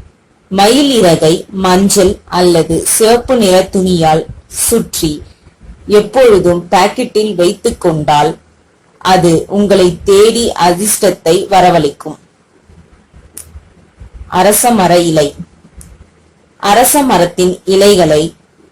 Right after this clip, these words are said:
வேலை தேடி அலைபவர்கள் தாங்கள் பாக்கெட்டில் வைத்துக் கொண்டால் அதிர்ஷ்டம் உங்களை தேடி வந்து சீக்கிரம் வேலை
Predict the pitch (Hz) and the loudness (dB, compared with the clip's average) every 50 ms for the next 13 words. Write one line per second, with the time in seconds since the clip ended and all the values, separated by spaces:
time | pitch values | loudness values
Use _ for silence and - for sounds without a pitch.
0 | _ _ _ _ _ _ - 185 185 208 220 240 262 277 277 269 - - 214 196 | _ _ _ _ _ _ -8 -2 2 2 4 4 4 2 2 0 0 0 0 2
1 | 175 165 165 170 180 185 - - 180 180 190 208 214 202 214 185 170 165 160 139 | 2 2 0 0 0 -2 0 0 0 2 2 2 2 2 0 0 0 0 -2 -2
2 | - 160 160 165 170 - _ _ _ _ _ - 208 202 202 202 185 190 175 170 | 0 0 0 0 -2 -8 _ _ _ _ _ 0 0 2 2 2 2 2 2 0
3 | 170 - 185 180 196 202 - 254 233 - - - 170 165 165 175 - - - 165 | 0 0 0 0 0 0 0 0 -2 -2 -2 -2 -2 -2 -2 -2 -4 -10 -8 -2
4 | 185 185 220 214 - - 247 - - - 185 165 170 160 151 151 147 156 160 - | -2 0 0 -2 -4 -6 -8 -6 -4 -4 -2 -2 -2 0 0 0 0 0 0 -2
5 | - - - - 180 185 180 226 226 - - - 190 170 165 160 160 - - 180 | -4 -8 -6 -4 -2 -2 0 0 -2 -2 -2 -2 -2 -2 -2 -4 -6 -6 -6 -4
6 | 185 180 170 175 185 175 175 175 - - 185 185 202 226 226 233 233 196 185 170 | -2 0 0 0 0 0 -2 -2 -2 0 2 2 2 2 0 -2 -4 -2 -2 0
7 | 160 165 165 143 156 156 151 - - - - - - - 240 240 240 233 - 240 | 0 0 0 -2 -2 -6 -6 -8 -12 -12 -8 -6 -6 -4 -4 -4 -6 -2 0 0
8 | 240 254 254 247 196 165 170 175 180 190 196 202 214 208 | 2 2 0 -2 -4 -4 -2 0 2 2 2 0 0 -2